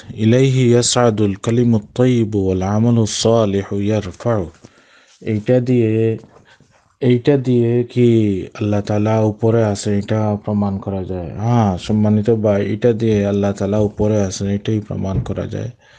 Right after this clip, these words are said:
"ইলাইহি ইয়াসআদুল কালিমুত তাইয়িব ওয়াল আমালুস সালিহু ইয়ারফাউ।" কালিমুত তাইয়িব কি? ভালো কথা।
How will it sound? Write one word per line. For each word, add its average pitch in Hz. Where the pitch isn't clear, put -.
"ইলাইহি 165
ইয়াসআদুল 165
কালিমুত 147
তাইয়িব 110
ওয়াল 117
আমালুস 143
সালিহু 113
ইয়ারফাউ।" -
কালিমুত 190
তাইয়িব 175
কি? 117
ভালো 110
কথা। 104